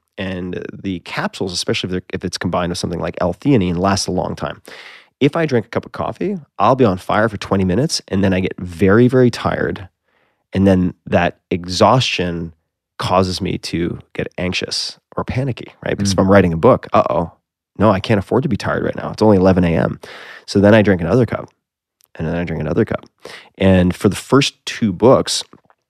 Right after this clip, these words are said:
Speaker 1: I was fueled by stimulants. I mean, seven, eight, nine, ten, twelve, twenty times a day. It was not a good,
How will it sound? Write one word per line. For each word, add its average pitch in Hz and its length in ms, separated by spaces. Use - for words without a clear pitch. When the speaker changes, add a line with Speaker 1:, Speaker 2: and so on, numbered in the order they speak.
Speaker 1:
I 113 160
was 104 320
fueled 98 400
by - 160
stimulants. - 1040
I 98 100
mean, 78 220
seven, 87 680
eight, 87 340
nine, 87 380
ten, 87 560
twelve, - 380
twenty 90 280
times - 260
a - 40
day. - 180
It 101 100
was - 320
not - 300
a 87 60
good, - 260